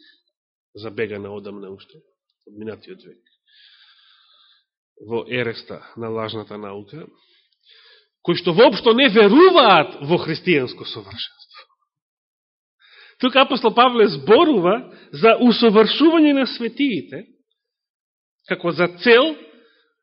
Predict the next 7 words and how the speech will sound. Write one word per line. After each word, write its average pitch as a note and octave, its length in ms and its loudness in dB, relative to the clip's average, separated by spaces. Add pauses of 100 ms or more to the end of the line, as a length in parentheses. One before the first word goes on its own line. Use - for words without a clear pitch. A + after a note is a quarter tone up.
(720)
зошто A3 460 0
Господ G3+ 520 -2
поставил G3+ 600 0
апостоли, E3+ 760 -2
пророци, D#3+ 680 -2
евангелисти, D3+ 960 -2
пастири D3 480 -2